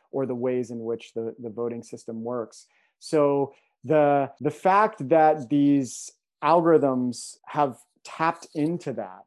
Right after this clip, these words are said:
if you just took a random sample of postings that you find on Facebook, and we, I wish we had the time, we could do it in this podcast, I could do, we could do it sort of in real time, real quickly. You'd see that the clickbait, or the, the headlines that are meant to be clickbait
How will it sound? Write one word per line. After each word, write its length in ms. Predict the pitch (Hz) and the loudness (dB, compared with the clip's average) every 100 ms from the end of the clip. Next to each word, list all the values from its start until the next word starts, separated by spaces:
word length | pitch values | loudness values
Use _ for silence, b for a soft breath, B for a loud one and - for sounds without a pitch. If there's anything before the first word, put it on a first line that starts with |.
| - | -10
if 160 | 160 | -6
you 100 | 160 | -4
just 220 | 156 196 - | -2 -4 -4
took 140 | 214 | -2
a 60 | 151 | -2
random 440 | 139 156 160 139 | 0 -2 -2 -4
sample 640 | 131 147 151 143 127 120 | -4 -6 -4 -2 -4 -4
of 160 | 135 120 - | -10 -12 -6
postings 460 | 160 160 - 123 123 | -4 -4 -8 -10 -10
that 140 | 127 | -10
you 100 | 123 123 | -12 -8
find 300 | 143 143 131 | -6 -4 -6
on 120 | 117 | -8
Facebook, 500 | 117 127 123 - 107 | -8 -8 -8 -12 -10
and 100 | 127 | -6
we, 100 | 139 | -6
I 100 | 147 | -4
wish 180 | 139 139 | -6 -6
we 80 | 143 | -6
had 100 | 139 | -6
the 60 | 117 | -6
time, 220 | 143 135 | -8 -8
we 80 | 120 | -10
could 100 | 123 | -8
do 140 | 131 | -6
it 40 | |
in 80 | 131 | -6
this 140 | 131 - | -6 -8
podcast, 560 | 143 143 139 120 117 | -6 -4 -4 -6 -6
I 80 | 127 | -8
could 160 | 127 117 | -8 -8
do, 240 | 131 127 | -6 -6
we 160 | 135 131 | -8 -10
could 120 | 127 | -6
do 100 | 131 | -8
it 80 | 127 | -8
sort 160 | 131 | -8
of 100 | 123 | -8
in 160 | 123 120 | -6 -4
real 140 | 131 | -6
time, 300 | 139 123 123 | -6 -10 -8
real 100 | 120 | -8
quickly. 500 | 120 147 123 123 117 _ _ _ _ _ _ | -8 -10 -8 -10 -12 _ _ _ _ _ _
You'd 160 | 160 170 | -2 0
see 240 | - 214 | 2 4
that 240 | 190 165 165 | 4 4 0
the 80 | 139 | -8
clickbait, 840 | - 196 226 143 139 123 127 147 | -2 -2 -2 -2 0 0 -2 -2
or 100 | 139 | -2
the, 380 | 135 135 127 117 110 | -2 -4 -6 -10 -10
the 260 | 135 131 110 | -6 -6 -10
headlines 580 | - 143 160 151 127 127 | -8 -6 -4 -4 -4 -6
that 120 | 135 123 | -6 -4
are 80 | |
meant 260 | 120 135 147 | -4 -6 -6
to 60 | 147 | -6
be 160 | 120 | -6
clickbait 600 | 120 123 120 113 113 117 | -8 -12 -12 -10 -10 -10